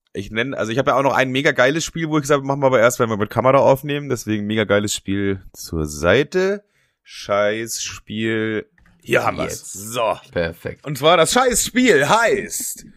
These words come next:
Speaker 1: wie schlimm im, im, im, im,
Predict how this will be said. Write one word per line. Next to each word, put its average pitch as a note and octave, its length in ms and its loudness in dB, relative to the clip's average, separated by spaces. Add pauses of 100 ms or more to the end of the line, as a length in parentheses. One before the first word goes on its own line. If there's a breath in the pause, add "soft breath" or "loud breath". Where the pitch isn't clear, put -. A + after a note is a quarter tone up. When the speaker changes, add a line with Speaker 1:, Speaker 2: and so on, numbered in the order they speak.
(160)
Speaker 1:
wie C4+ 360 4
schlimm G3+ 640 0
im, A#2+ 440 0 (100)
im, D2+ 440 -4 (180)
im, C#2+ 360 -6 (320)
im, D#2 340 0